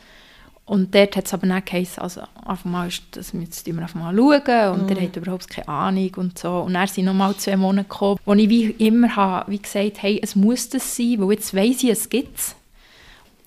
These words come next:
Speaker 1: So ist das eigentlich wie zum Zeitpunkt, oder ja, wo man wie näher gemerkt hat, da muss wirklich etwas sein.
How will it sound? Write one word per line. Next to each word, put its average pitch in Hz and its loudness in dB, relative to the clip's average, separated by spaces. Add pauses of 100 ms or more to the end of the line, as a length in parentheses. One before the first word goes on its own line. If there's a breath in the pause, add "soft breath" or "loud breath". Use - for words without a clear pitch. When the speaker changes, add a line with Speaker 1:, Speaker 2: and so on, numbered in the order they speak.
(140)
Speaker 1:
So 190 -8
ist - -6
das 202 -6
eigentlich 196 0
wie 202 0 (800 loud breath)
zum 196 4
Zeitpunkt, 220 2 (180)
oder 202 -2
ja, 202 4
wo 196 4
man 185 2
wie 202 2
näher 196 2
gemerkt 190 -2
hat, 208 -2 (420)
da 220 4
muss 202 4
wirklich 208 0
etwas 208 -4
sein. 233 -2